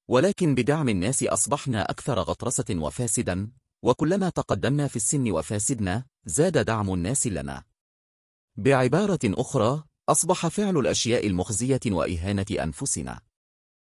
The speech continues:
سياسة حيوية لحكومتنا، مخترع هذه السياسة هو الرئيس الأعلى رجب طيب أردوغان، ربما لم يكن شيئًا فعله عن قصد في البداية،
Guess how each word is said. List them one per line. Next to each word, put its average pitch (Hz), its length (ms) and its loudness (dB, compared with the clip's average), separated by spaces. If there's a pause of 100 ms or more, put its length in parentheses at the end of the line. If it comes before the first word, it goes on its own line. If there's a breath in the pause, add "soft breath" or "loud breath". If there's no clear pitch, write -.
(160)
سياسة 156 640 2
حيوية 107 560 0
لحكومتنا، 104 960 -2 (260)
مخترع 165 600 2
هذه 104 300 0
السياسة 113 580 2
هو 110 220 2
الرئيس 95 380 0
الأعلى 117 460 0
رجب 98 340 0
طيب 131 380 0
أردوغان، 95 800 0 (300)
ربما 165 460 2
لم 107 140 2
يكن 117 260 0
شيئًا 160 360 0
فعله 107 560 0
عن 80 80 -2
قصد 131 380 -2
في 98 160 -4
البداية، 95 540 0